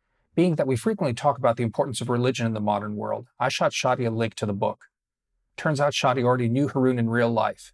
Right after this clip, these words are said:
so we invited him on. We think you'll enjoy this one. Using Haroon's personal story as a jumping-off point, we talked about how nine eleven did and didn't change everything for Muslims in America,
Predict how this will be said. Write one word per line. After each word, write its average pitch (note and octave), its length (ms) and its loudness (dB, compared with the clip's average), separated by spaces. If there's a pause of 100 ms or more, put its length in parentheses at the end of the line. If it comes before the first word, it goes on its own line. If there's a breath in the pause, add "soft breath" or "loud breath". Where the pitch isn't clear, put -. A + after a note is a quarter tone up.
so - 200 -2
we A#2 120 2
invited A2+ 320 2
him A2+ 100 -4
on. G#2 300 -4 (920)
We E3+ 60 2
think G3+ 240 2
you'll D3 140 4
enjoy A#2+ 260 2
this A2 220 -4
one. A2+ 240 -6 (880 soft breath)
Using E3 280 4
Haroon's C#3+ 420 2
personal F3 400 0
story B2+ 340 4
as A#2+ 120 0
a A#2 40 0
jumping-off A#2+ 540 0
point, A#2+ 360 -4
we B2+ 100 -2
talked C3+ 240 -2
about A#2+ 220 -2
how A#2+ 120 0
nine A#2+ 300 0
eleven A#2+ 400 -2
did C#3+ 360 0
and C3+ 220 -4
didn't C3 240 -2
change B2 340 -2
everything A#2+ 320 0
for A#2 120 -6
Muslims A#2 380 0
in A2+ 60 -4
America, A2 520 -6